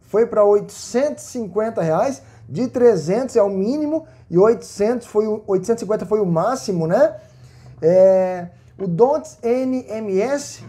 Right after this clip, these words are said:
o meu aumentou também, mas o meu limite não era cinquenta, era três mil setecentos e cinquenta e foi pra quatro mil e trezentos.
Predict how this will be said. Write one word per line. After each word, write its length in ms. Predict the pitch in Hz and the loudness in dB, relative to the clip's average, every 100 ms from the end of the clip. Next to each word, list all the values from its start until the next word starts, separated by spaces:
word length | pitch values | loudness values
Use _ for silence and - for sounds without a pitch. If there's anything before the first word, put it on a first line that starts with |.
| - _ | -20 _
o 80 | 185 | -2
meu 240 | 214 247 | 2 4
aumentou 600 | 233 226 208 175 220 233 | 4 0 -6 -4 0 0
também, 380 | 240 190 180 240 | 0 -4 -2 -4
mas 440 | 220 190 220 226 | -4 -2 -2 -4
o 60 | 220 | -4
meu 340 | 196 208 233 | -2 0 0
limite 360 | 226 190 233 202 | -2 -6 -6 -8
não 240 | 220 226 | -6 -2
era 200 | 220 233 | 0 -2
cinquenta, 480 | 233 269 240 220 185 | -2 -8 -4 -2 -2
era 100 | 185 | -4
três 380 | 180 208 202 156 | 0 0 0 -2
mil 360 | 170 214 294 302 | -2 -2 -2 -4
setecentos 720 | - 240 226 - 220 214 - | -2 0 0 -4 -4 -4 -4
e 60 | |
cinquenta 560 | 185 180 208 294 311 311 - - - | -6 -2 -2 0 0 -2 -6 -18 -10
e 120 | 190 | -8
foi 260 | - 226 | 4 4
pra 180 | 240 233 | 4 0
quatro 360 | - 226 226 202 | 0 -2 -2 -4
mil 420 | 180 190 269 349 | -4 0 4 4
e 60 | 330 | 2
trezentos. 680 | - 311 202 196 214 - | -2 -4 -2 -4 -4 -8